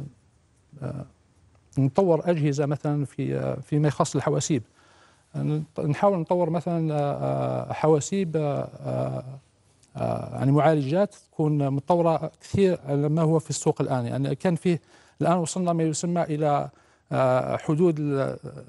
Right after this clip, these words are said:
ال-، المادة في، في، في، في، فيما يخص الفيزياء، وصلنا للحدود تاع المادة، يعني ما نقدروش نطولوا أكثر، آه، التكنولوجيا الموجودة الآن.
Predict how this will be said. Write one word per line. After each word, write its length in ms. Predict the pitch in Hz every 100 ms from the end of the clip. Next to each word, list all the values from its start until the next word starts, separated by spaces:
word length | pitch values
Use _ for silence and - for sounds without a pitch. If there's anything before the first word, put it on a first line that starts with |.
| 143
ال-، 380 | 127 127 64 -
المادة 540 | 131 156 170 165 165
في، 180 | 147 -
في، 200 | - 147
في، 240 | - 156 147
في، 260 | - - 147
فيما 180 | - 151
يخص 260 | 156 190 -
الفيزياء، 400 | 147 147 175 185 - -
وصلنا 340 | 147 185 185
للحدود 360 | 156 165 170 151
تاع 140 | 135
المادة، 300 | 143 160 131
يعني 140 | 123
ما 60 | 123
نقدروش 360 | 131 147 175 170
نطولوا 420 | 156 180 156 -
أكثر، 360 | 196 - 160 147 _ _ _ _ 151
آه، 280 | 139 139
التكنولوجيا 640 | 143 - 160 160 180 165 156
الموجودة 400 | 151 143 170 147
الآن. 260 | 135 117